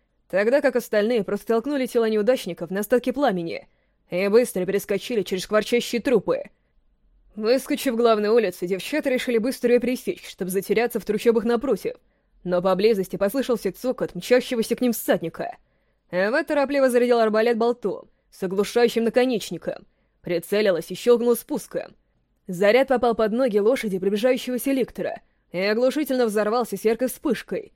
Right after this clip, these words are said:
отчего животное резко встало на дыбы и сбросило седока. Одет подхватила сестру и резко ускорилась, пересекая одну из главных улиц за мгновение.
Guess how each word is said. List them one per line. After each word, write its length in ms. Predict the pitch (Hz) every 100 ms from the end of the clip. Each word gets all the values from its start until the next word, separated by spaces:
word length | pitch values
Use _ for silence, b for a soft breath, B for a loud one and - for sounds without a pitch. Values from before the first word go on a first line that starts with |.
| _ _
отчего 440 | - 180 - 202 208
животное 420 | 202 214 220 196
резко 260 | 196 - 208
встало 280 | - 202
на 100 | 202
дыбы 280 | 190 185 226
и 40 | 208
сбросило 380 | 202 220 220
седока. 540 | 208 220 226 190 - - _ _ _ _
Одет 320 | 170 208 302
подхватила 420 | 302 240 262 277 269
сестру 480 | 285 - 190 - - _ -
и 100 | 196
резко 300 | 247 - 254
ускорилась, 560 | - - 269 175 135
пересекая 600 | - 190 202 247 240 254
одну 120 | 233 233
из 80 |
главных 340 | 220 220 208 226
улиц 220 | 247 202
за 80 | 214
мгновение. 640 | 226 247 254 185 175 -